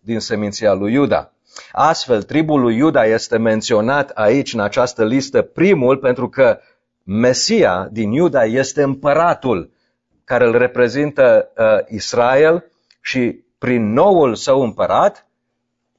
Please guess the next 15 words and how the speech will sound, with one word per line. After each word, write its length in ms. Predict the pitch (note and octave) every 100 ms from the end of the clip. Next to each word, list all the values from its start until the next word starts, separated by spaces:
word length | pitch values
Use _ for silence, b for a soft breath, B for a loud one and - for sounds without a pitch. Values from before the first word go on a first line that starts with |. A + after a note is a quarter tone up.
| _ _ _ _
ce 160 | - D3+
se 120 | D3+
întâmplă? 500 | A#2 B2+ G#2 F#2+ - _ -
Iuda 400 | A#2+ F3 D#3+ C#3
a 60 |
devenit 420 | B2+ A#2 B2 D#3
binecuvântarea 960 | A2 C#3 C3+ C3 C3+ B2+ B2 D3+ D3+ C#3
care 220 | B2+ A#2+
trebuia 380 | B2 A#2 B2 C3+
să 160 | B2+
devină 540 | A#2 A#2 C#3 B2+ E2+ - _ _
pentru 300 | - G#2 A2
națiuni, 600 | G#2+ G#2 - A#2+ A2+ D2+ _ _ _ _ _ _
prin 420 | - B2 A#2 G2+ _
împăratul 840 | B2 A#2+ A#2+ A#2+ C#3 C3+ A#2+ A2+